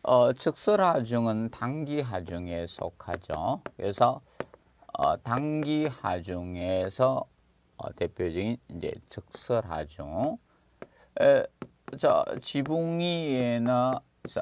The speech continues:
우리가 대표적으로 지붕 위에 많이 오겠죠. 어, 건축물에는. 그리고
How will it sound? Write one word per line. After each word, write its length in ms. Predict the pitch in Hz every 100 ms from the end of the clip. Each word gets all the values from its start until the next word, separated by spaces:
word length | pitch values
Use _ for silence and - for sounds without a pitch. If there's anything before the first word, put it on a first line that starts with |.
| -
우리가 680 | 95 87 90 107 107 107 107 _ _ _ _ - - _ _ - _ _ - _ - - -
대표적으로 400 | 143 - 151 117
지붕 420 | - 110 117 175
위에 140 | 247
많이 320 | 98 85 101
오겠죠. 720 | 104 87 101 - 80 76 120 247 _ -
어, 120 | -
건축물에는. 880 | - 101 98 - 87 78 80 113 147 _ - - _ -
그리고 460 | 127 123 127 -